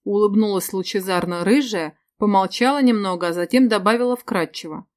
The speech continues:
«Утреннее. Помнится, ты предпочитаешь с карамелью», дополнила многозначительно. Вот тут я поняла, что мне точно пора идти. За кофе, угу. По крайней мере, на кухню-то я точно направилась.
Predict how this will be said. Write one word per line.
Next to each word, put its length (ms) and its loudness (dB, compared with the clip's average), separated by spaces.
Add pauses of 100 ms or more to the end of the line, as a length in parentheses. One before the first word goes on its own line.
(140)
«Утреннее. 680 -2 (220)
Помнится, 480 4
ты 160 -4
предпочитаешь 760 -2
с 80 -10
карамелью», 640 0 (160)
дополнила 680 2
многозначительно. 1000 -4 (220)
Вот 220 -6
тут 180 0
я 140 4
поняла, 460 -2
что 180 -4
мне 160 -2
точно 420 0
пора 360 0
идти. 500 -10
За 200 -2
кофе, 540 -4
угу. 440 0 (200)
По 140 0
крайней 320 4
мере, 240 4
на 120 -2
кухню-то 460 2
я 160 2
точно 380 2
направилась. 720 -6